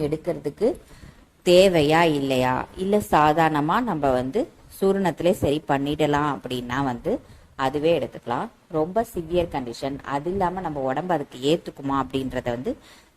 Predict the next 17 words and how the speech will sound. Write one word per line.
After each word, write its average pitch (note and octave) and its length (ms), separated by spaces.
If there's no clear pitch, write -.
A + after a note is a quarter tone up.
மருத்துவர் D#3 400
ஆலோசனையோட C3 680
எடுக்கிறது A#2+ 440
ரொம்ப C#3+ 200
நல்லது. B2 380
அதே F#3 180
மாதிரி E3+ 220
இந்த F3+ 120
செந்தூரம் G3+ 500
பற்பம்லாம் D3+ 580
எடுக்கிறப்ப C3 540
என்னன்னா, B2+ 320
மோஸ்டா C#3+ 400
நான்வெஜ் D3+ 520
எல்லாம் C#3 240
அவாய்ட் B2+ 360
பண்ணணும். A#2 420